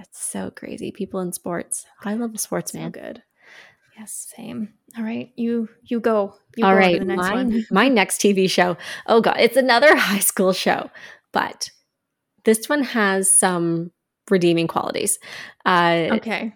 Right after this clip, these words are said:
Speaker 1: so it's Never Have I Ever.
Speaker 2: Never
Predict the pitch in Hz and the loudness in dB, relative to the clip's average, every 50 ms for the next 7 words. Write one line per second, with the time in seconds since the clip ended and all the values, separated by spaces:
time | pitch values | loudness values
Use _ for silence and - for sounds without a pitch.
0 | _ - - - 214 196 165 156 156 - 202 196 190 180 180 - 220 220 226 240 | _ -6 -2 2 4 4 4 4 2 0 0 2 2 2 4 2 2 2 2 0
1 | 240 240 262 277 262 190 165 - - - - - 302 - _ _ _ _ _ _ | 0 0 0 0 0 0 0 -2 -2 -2 -2 -2 -2 -4 _ _ _ _ _ _
2 | _ _ _ _ _ _ _ _ _ _ _ _ _ _ _ _ _ _ _ _ | _ _ _ _ _ _ _ _ _ _ _ _ _ _ _ _ _ _ _ _
3 | _ _ - 220 214 208 202 208 226 226 269 302 349 381 370 - | _ _ -6 -4 -2 -2 -2 -4 -4 -2 -2 -2 -2 -4 -4 -6